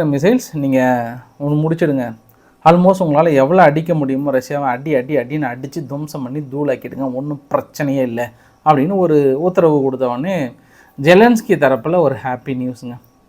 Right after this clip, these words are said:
ஜெலன்ஸ்கி தரப்புல ஹாப்பி நியூஸ் ஆனா இன்னும் இரண்டு நபர்கள் வந்து சந்தோஷப்பட்டிருக்கிறாங்க.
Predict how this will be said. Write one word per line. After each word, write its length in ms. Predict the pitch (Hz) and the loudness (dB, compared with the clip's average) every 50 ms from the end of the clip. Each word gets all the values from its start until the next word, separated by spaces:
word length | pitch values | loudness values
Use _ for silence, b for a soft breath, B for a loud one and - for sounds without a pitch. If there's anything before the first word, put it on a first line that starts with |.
| b b b b b b b b | b b b b b b b b
ஜெலன்ஸ்கி 460 | - 165 196 240 269 269 254 269 - 262 | 4 6 8 8 8 6 6 4 2 4
தரப்புல 380 | 220 214 208 208 202 220 208 170 147 | 6 6 4 4 4 2 2 2 4
ஹாப்பி 260 | 185 185 185 - 185 | 2 2 2 0 0
நியூஸ் 220 | 180 180 175 175 | 0 0 0 -2
ஆனா 140 | 165 165 202 | -2 -2 -2
இன்னும் 400 | 208 190 214 240 262 247 233 220 | 0 2 4 4 4 4 4 2
இரண்டு 280 | 185 175 175 175 170 156 | 0 0 0 0 2 2
நபர்கள் 380 | 147 147 147 160 170 170 156 | 2 2 2 2 2 0 0
வந்து 220 | 143 131 139 170 185 180 | -2 -4 -4 -6 -6 -4
சந்தோஷப்பட்டிருக்கிறாங்க. 920 | 151 127 147 160 156 147 151 139 - - - - 139 - - - - - | -4 -2 0 -2 -2 -2 -4 -8 -10 -12 -16 -16 -14 -10 -10 -10 -10 -12